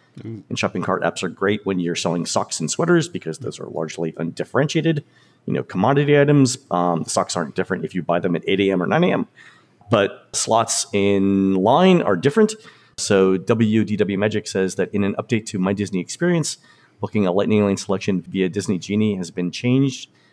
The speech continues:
Speaker 2: to reduce the chances of seeing varying arrival window times.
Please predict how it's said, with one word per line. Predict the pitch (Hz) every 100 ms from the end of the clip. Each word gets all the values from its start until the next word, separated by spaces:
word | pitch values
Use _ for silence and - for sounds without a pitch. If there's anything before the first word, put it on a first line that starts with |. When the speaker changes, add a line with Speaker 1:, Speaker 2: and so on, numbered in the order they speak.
| _ -
Speaker 2:
to | 101
reduce | 87 85 120
the | -
chances | - 98 92 95 87
of | -
seeing | - 90 92 92 -
varying | 87 98 95 90
arrival | 90 92 92
window | 92 90 95 95
times. | 101 104 95